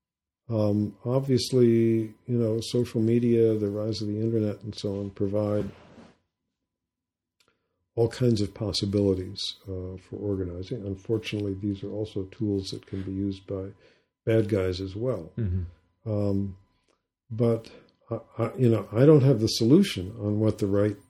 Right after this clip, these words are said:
Speaker 1: tactics or the right coalition is, um,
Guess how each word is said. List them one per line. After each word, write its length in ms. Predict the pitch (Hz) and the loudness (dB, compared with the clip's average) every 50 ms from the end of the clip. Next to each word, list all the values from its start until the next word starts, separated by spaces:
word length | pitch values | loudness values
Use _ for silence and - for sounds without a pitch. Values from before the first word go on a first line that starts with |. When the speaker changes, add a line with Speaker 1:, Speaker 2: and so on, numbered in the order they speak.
| _ - | _ -14
Speaker 1:
tactics 540 | - 113 107 101 95 - 110 98 98 - - | -6 -4 -4 -4 -2 -2 -4 -4 -4 -4 -6
or 60 | 101 | -6
the 120 | 95 98 | -4 -4
right 300 | 92 98 98 98 95 95 - | -2 0 0 -2 -2 -4 -4
coalition 560 | - 98 95 92 92 95 98 95 - - 101 98 | -2 0 2 2 2 0 -2 -4 -6 -10 -8 -8
is, 340 | 95 92 90 - - - - _ _ _ _ _ _ _ _ _ _ - | -8 -8 -10 -10 -14 -16 -16 _ _ _ _ _ _ _ _ _ _ -6
um, 480 | 95 90 87 87 87 85 87 87 92 | -4 -4 -4 -4 -6 -8 -10 -12 -14